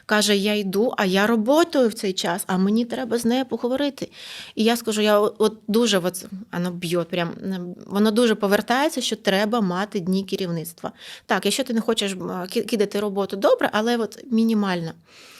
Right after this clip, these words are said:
Зараз, коли курс починався, я не відчувала себе керівником зовсім. Я такий майстер, який щось там розширює,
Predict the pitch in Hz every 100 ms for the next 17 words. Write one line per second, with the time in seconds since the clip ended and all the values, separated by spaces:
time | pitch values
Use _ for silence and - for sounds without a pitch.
0 | - - - 196 196 294 320 - - 226
1 | 269 262 214 - 240 269 - 208 247 311
2 | 214 226 214 214 190 185 185 - 185 185
3 | 185 175 147 - 302 415 247 233 262 453
4 | - 208 202 233 226 208 190 185 196 -
5 | 294 403